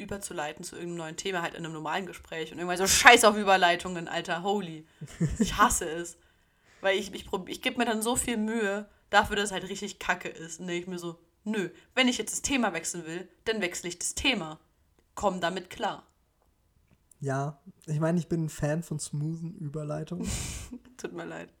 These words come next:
Speaker 2: Alles gut, ich hab nicht behauptet, dass ich das andere scheiße find.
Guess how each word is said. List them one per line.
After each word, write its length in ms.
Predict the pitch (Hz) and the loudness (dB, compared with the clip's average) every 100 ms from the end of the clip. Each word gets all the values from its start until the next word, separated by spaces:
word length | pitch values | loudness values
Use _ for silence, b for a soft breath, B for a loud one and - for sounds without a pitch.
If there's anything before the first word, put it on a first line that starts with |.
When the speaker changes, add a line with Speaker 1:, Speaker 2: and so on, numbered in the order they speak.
| _ - | _ -6
Speaker 2:
Alles 340 | 143 139 139 | -2 -2 -4
gut, 260 | - 170 - | -4 -6 -4
ich 200 | 147 139 - - 135 | -8 -10 -16 -16 -8
hab 160 | 139 143 | -8 -6
nicht 240 | 147 - | -8 -6
behauptet, 460 | 147 151 151 - 156 | -4 -4 -6 -8 -6
dass 160 | 143 | -6
ich 100 | 143 | -6
das 160 | 143 139 | -6 -6
andere 320 | 143 135 131 | -4 -4 -4
scheiße 400 | - 185 180 139 | 4 6 6 2
find. 320 | - 147 147 | -4 -6 -6